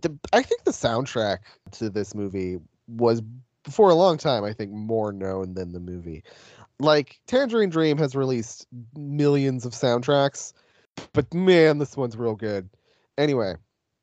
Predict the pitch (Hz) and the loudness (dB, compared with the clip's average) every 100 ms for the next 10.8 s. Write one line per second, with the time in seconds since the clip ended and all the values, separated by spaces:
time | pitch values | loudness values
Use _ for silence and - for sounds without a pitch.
0 | _ _ - 139 - 135 123 107 - - | _ _ -4 -2 0 0 2 0 -2 0
1 | 202 - 220 202 196 - 180 165 - 139 | 0 2 4 4 2 0 0 0 -4 -4
2 | 131 151 175 180 170 - 143 139 131 127 | 0 2 4 4 2 2 2 2 0 0
3 | 143 143 139 131 123 107 107 110 98 92 | 0 0 -4 -2 0 0 -2 -4 -4 -2
4 | - 139 120 107 101 95 90 - 92 - | 0 0 2 0 -2 -4 -4 -8 -12 -10
5 | 92 80 87 85 113 127 131 _ _ - | -12 -10 -12 -2 0 0 -2 _ _ -20
6 | _ - 110 98 92 131 127 139 104 101 | _ -4 -2 -2 -2 -2 0 -2 -2 0
7 | 101 95 87 - 73 73 80 78 76 110 | 0 -2 -2 -10 -12 -10 -10 -10 -4 -2
8 | 127 123 123 117 113 123 120 113 117 120 | -2 -2 -2 -2 0 2 4 2 0 -6
9 | 123 _ - - - - 95 - 98 98 | -12 _ -20 -20 -20 -14 -12 -4 -2 -2
10 | - 113 170 165 - - - - | -2 2 4 4 -4 -16 -18 -20